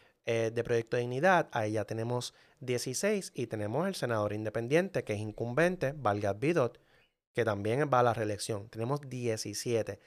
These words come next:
De esos diecisiete de acumulación, usted solamente puede votar por uno. Entonces, por eso es que yo digo que, de verdad, lo-, los senadores por acumulación son, son,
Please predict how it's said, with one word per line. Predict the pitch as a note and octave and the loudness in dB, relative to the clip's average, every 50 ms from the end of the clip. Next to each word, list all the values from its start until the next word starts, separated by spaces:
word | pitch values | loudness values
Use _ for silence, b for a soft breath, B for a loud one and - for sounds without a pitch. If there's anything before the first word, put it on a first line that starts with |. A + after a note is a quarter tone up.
| B B B B B B B | B B B B B B B
De | B2+ A#2+ | 0 0
esos | A#2+ A#2 - D3 D#3 | 2 2 0 -4 -2
diecisiete | D#3+ F3+ F3+ E3+ - F#3 E3+ - - E3+ E3+ F3 | -2 -2 -2 -2 -2 -4 -4 -2 0 0 2 4
de | F3 F3 | 2 2
acumulación, | E3+ F3 E3+ E3+ F3 F3 F3 E3+ - - F3+ D3 C3+ - | 2 0 -2 0 2 2 2 0 0 0 0 -2 -2 -4
usted | B2 A#2 - - A#2 | -8 -8 -4 -4 -4
solamente | - - C3 C3 C3 C3+ C3+ C#3 C#3 C#3 | -4 -2 -2 -2 0 -2 -4 -4 -4 -6
puede | C3+ C3+ C3+ C3+ C3 C3+ | -4 -2 -2 0 0 0
votar | C3 C3+ C3 - C#3+ C#3 C#3 C#3 B B B B B B B _ | 0 -2 2 4 4 4 2 -2 B B B B B B B _
por | _ - G#2+ G#2 G2+ | _ 0 0 2 2
uno. | G#2+ A2+ G#2+ G2 - _ _ _ _ _ _ _ _ _ _ _ _ _ _ _ _ _ _ | 0 0 -2 -4 -10 _ _ _ _ _ _ _ _ _ _ _ _ _ _ _ _ _ _
Entonces, | - A2+ A2 A#2 A#2 D#3+ E3+ | -8 -4 -4 -2 -2 -2 -2
por | - - A#2+ | 0 2 0
eso | A#2 A#2 C3 | 2 0 -2
es | B2+ | -6
que | - - C#3+ | -2 0 4
yo | D3+ D#3 | 4 4
digo | E3 F3 F3+ E3+ D3+ C3+ B2 A#2 | 4 4 2 0 0 0 -2 -2
que, | A2+ A#2 A2 G#2+ G#2 G2+ G2+ - b b b b b b b b b b _ _ | 0 0 0 0 0 -2 -4 -8 b b b b b b b b b b _ _
de | A2+ G#2+ | 0 2
verdad, | G#2 G#2+ A2+ B2+ C#3 D3 D3 | 2 4 4 6 6 6 6
lo-, | C#3 B2+ A#2 A2+ | 6 4 2 2
los | A2 G#2+ G#2 - | 0 -2 -4 -4
senadores | A#2+ G#2+ G2+ G#2 G#2+ A2 | -6 -4 -2 -2 -2 -2
por | - - C3 | -2 0 0
acumulación | C3 C3+ C#3+ C#3+ C#3+ C#3+ C#3 C#3+ C#3 D#3 D3+ D3+ D3+ D#3 | 0 0 0 0 0 0 0 0 2 2 2 2 2 -2
son, | - - - A#2 A2 A2 A2+ A2+ A#2 B2 | -4 -2 0 0 0 0 -2 -6 -8 -8
son, | - - A#2+ A2 A2 A2+ A#2 A#2+ B2+ C3 C#3 C#3+ D3 D3 C#3+ C#3+ C#3+ C#3 | -4 -2 -2 0 0 -2 -4 -4 -4 -4 -4 -4 -4 -4 -6 -8 -10 -12